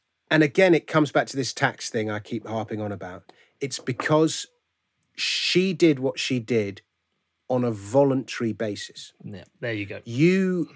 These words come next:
Speaker 1: you watched the Billie Eilish film
Speaker 2: Mm-hmm.
Speaker 1: together on a voluntary business. You were, you were inspired and you were educated by it. And so everything was done voluntarily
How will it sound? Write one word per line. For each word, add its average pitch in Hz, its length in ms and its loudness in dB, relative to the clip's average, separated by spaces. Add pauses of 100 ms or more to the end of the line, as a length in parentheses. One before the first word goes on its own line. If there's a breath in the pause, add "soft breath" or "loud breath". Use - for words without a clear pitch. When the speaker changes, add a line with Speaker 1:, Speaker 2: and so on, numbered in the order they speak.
(120)
Speaker 1:
you 185 400 2
watched - 600 2
the 131 80 -6
Billie 131 260 2
Eilish 120 480 0
film 104 440 -6 (100)
Speaker 2:
Mm-hmm. - 40 -6
Speaker 1:
together 107 540 -2 (380)
on 131 160 0
a 127 60 2
voluntary 135 760 0
business. - 600 -8 (320 soft breath)
You 131 200 2
were, 131 160 2 (200)
you 139 200 0
were 131 140 -2
inspired 120 1080 0
and 120 180 -4
you 120 80 -4
were 123 180 -4
educated 110 680 -6 (260)
by 98 240 -4
it. - 280 -8 (460 soft breath)
And 123 100 -4
so - 160 0 (100)
everything 175 380 4
was 143 120 2
done 139 240 2
voluntarily 123 840 0